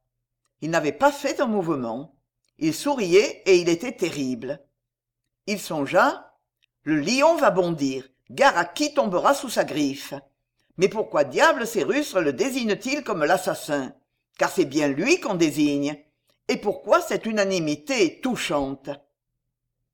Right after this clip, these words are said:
Deneville aurait peut-être reculé devant la mauvaise humeur du roi. Cet incident inattendu lui rendit le courage qu'il abandonnait. «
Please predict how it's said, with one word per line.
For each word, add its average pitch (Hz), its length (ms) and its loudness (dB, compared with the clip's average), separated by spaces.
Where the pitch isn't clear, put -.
Deneville 226 540 0
aurait 277 160 -2
peut-être 240 400 2
reculé 190 520 2
devant 190 220 -2
la 139 140 2
mauvaise 240 340 2
humeur 208 300 -2
du 160 100 -2
roi. 131 500 -6
Cet 156 240 -6
incident 254 460 0
inattendu 160 760 -2
lui 156 80 0
rendit 247 300 -2
le 196 100 4
courage 220 560 -2
qu'il 196 140 -2
abandonnait. « 139 840 0